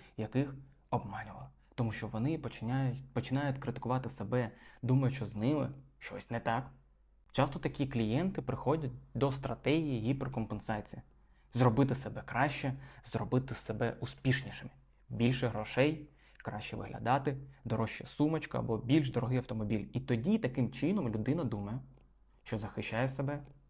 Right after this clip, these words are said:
Це така гіперкомпенсуюча стратегія захисту себе, захищаючи таким чином себе матеріальним, зовнішніми якимись атрибутами. Але це насправді не захист,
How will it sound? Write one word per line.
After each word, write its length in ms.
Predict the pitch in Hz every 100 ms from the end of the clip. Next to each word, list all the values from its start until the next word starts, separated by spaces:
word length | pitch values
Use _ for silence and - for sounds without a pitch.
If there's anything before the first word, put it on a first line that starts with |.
| _ _ _ _ - _
Це 100 | 160
така 320 | 156 160 135 - - 123
гіперкомпенсуюча 1160 | 135 135 - 131 120 117 98 - 190 196 127
стратегія 600 | - - 113 123 156 156
захисту 520 | 120 113 120 - - 113
себе, 340 | 113 110 104 - _ _ _
захищаючи 680 | 123 127 131 127 139 120 -
таким 280 | - 131 107
чином 280 | - 165 139
себе 320 | - 117 147 - -
матеріальним, 720 | 131 135 107 98 123 165 156 - - _ -
зовнішніми 640 | 113 123 143 131 - 110
якимись 340 | - 127 120
атрибутами. 500 | 131 127 123 113 104 110 - _ _ _ _ -
Але 240 | 113 110 110
це 200 | - 190
насправді 560 | 196 - 160 190 135
не 180 | 110 135
захист, 400 | 131 123 - 131